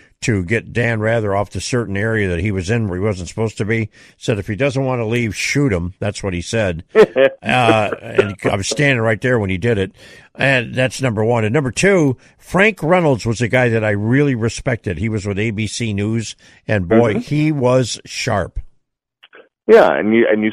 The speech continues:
Speaker 2: see what happened with Dan Rather. You know,
Speaker 1: Yep.
Speaker 2: here's a guy who was always looking for the spectacular scoop, and, and even as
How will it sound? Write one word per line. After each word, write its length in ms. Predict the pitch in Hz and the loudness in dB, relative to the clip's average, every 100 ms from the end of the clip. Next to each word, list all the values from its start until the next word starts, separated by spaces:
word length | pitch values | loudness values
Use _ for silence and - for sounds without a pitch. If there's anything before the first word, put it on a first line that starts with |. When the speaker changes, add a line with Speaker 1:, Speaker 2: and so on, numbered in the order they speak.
| - | -2
Speaker 2:
see 80 | 120 | 0
what 160 | 117 | 2
happened 300 | 110 110 113 | 4 2 0
with 180 | 113 101 | -4 -2
Dan 240 | 120 123 117 | -2 -2 -2
Rather. 460 | 127 180 73 53 _ _ | -2 -2 -6 -12 _ _
You 80 | 95 | 0
know, 120 | 87 | 0
Speaker 1:
Yep. 80 | 90 | 2
Speaker 2:
here's 200 | 117 120 | 0 0
a 40 | |
guy 280 | 101 110 110 | 2 2 2
who 100 | 117 | -2
was 140 | 101 | -4
always 240 | 104 104 98 | -2 -4 -4
looking 280 | 117 117 95 | -8 -8 -8
for 140 | 107 | -6
the 100 | 90 - | -6 -10
spectacular 920 | - 120 - _ - 117 - 120 101 90 - | -8 -8 -8 _ -6 -6 -4 -4 -4 -6 -8
scoop, 380 | 151 156 120 - _ _ - - - | -2 0 0 -4 _ _ -20 -18 0
and, 440 | 98 95 90 85 | 4 6 6 4
and 320 | 73 65 90 | 2 2 0
even 260 | 90 110 104 | 0 0 2
as 140 | 104 | 2